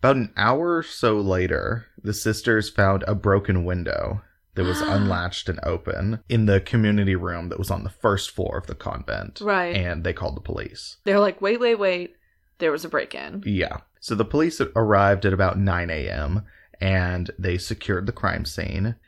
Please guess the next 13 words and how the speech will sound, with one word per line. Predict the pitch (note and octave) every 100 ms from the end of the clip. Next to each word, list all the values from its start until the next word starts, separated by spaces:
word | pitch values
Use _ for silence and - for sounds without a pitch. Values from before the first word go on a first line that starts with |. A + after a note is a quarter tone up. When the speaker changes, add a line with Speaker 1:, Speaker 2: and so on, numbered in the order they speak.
| _
Speaker 1:
The | - C3+
police | C3+ C#3+ D3 D#3 -
recovered | A#2 - A2 G2+ F2
bed | A2 A#2 G#2
linens, | A#2 A2 A2 G#2+ G#2 G2 - -
uh, | F2+ F2
Sister | - G#2 - G#2
Benz's | F#2 F#2 F2+ E2+
nightclothes, | G2+ F#2+ G2+ - G#2+ F#2+ G2 F#2+ F2+ - - _ -
and | G#2 F#2+ F#2 -
a | F#2
kitchen | - - - F#2+ F2+
knife | F2+ A#1+ G2 -